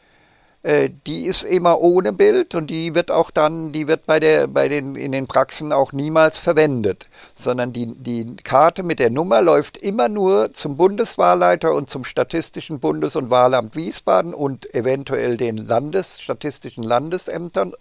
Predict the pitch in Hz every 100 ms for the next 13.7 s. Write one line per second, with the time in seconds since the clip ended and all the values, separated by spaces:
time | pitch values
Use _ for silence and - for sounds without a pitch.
0 | - - - - - 147 180 - - 143
1 | 117 - - - - _ - - - -
2 | - 113 - 139 165 196 226 226 - -
3 | - 180 175 170 - 165 147 165 214 240
4 | 254 - - 214 285 202 - 185 170 160
5 | 156 147 113 104 104 - - - 156 190
6 | 226 285 214 214 190 180 - 170 147 127
7 | - - - 120 135 123 110 139 170 226
8 | - 143 135 135 139 156 - - - -
9 | _ _ - - 127 123 113 107 107 -
10 | _ _ _ - 135 127 123 117 110 -
11 | - - 120 - - 131 123 - 135 202
12 | - - - - 233 240 - 220 - 196
13 | 202 196 160 147 160 175